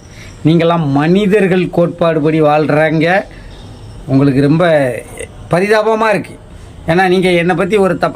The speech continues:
தப்-, திடீர்னு கமெண்ட் பாக்ஸ்ல வாரீங்க. "ஆ, உன்னை பத்தி தெரியாதா? நீ அப்படிப்பட்டவன், நீ இப்படிப்பட்டவன், நீ அவன் இவன்" அப்படின்னு நீங்க கமெண்ட் பண்றீங்க. அது உங்க உரிமை.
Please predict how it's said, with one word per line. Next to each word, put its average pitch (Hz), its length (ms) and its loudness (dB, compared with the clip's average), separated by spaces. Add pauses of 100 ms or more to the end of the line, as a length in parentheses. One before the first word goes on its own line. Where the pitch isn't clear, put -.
தப்-, 170 320 -6
திடீர்னு 233 420 2
கமெண்ட் 190 440 0
பாக்ஸ்ல 190 340 2
வாரீங்க. 180 640 2 (1300)
"ஆ, 202 160 2
உன்னை 170 240 2
பத்தி 175 240 -2
தெரியாதா? 175 540 2
நீ 170 160 2
அப்படிப்பட்டவன், 170 680 0
நீ 165 240 2
இப்படிப்பட்டவன், 175 640 0
நீ 170 140 2
அவன் 156 400 0
இவன்" 170 640 0 (420)
அப்படின்னு 165 360 2
நீங்க 170 220 2
கமெண்ட் 170 540 0
பண்றீங்க. 175 680 0 (260)
அது 147 200 2
உங்க 160 260 2
உரிமை. 170 560 0